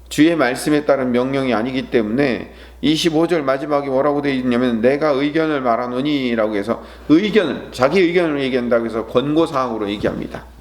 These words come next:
이십육 절 초반절에도 "내 생각에는 이것이 좋으니"라고 해서, 어, 바울 자신의 생각이라고 분명히 덧붙이고는 있습니다. 그러니까 이게 명령이 아니라 권고사항이죠.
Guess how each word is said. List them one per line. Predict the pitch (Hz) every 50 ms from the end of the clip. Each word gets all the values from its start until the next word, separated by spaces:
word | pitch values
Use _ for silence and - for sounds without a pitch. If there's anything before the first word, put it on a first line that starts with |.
| - - - - - - - - - - - - -
이십육 | 165 170 185 196 180 160 151 -
절 | 190 190 170
초반절에도 | - - 208 202 226 214 202 185 175 139 135 120 147 160 156 135 113 95 - - - - - - - -
"내 | 131 143 151 151
생각에는 | 151 190 202 208 196 208 208 175 190 190 190 180 165
이것이 | 151 156 160 175 160 147 147 -
좋으니"라고 | 147 147 147 143 139 143 143 135 127 117 104 101 113 - 113 107 107 107
해서, | 107 110 123 120 120 - - - - - - - -
어, | 98 110 -
바울 | - - 135 147 175 190
자신의 | - 147 147 - - 202 202 196 180
생각이라고 | 160 165 156 147 147 147 135 135 - 120 123 123 120 127 139 147 127 - - - - - -
분명히 | 139 151 170 175 156 135
덧붙이고는 | - 135 139 - 165 - - - - 156 135 120
있습니다. | 127 123 123 123 113 104 - -
그러니까 | - 135 151 - - - - - - - -
이게 | - - 135 127
명령이 | 120 117 143 151 175 190 196 196 196 190 180 156
아니라 | 135 123 120 123 151 170 - - - - -
권고사항이죠. | - 127 131 143 156 165 165 180 175 147 135 123 110 101 98 101 101 - -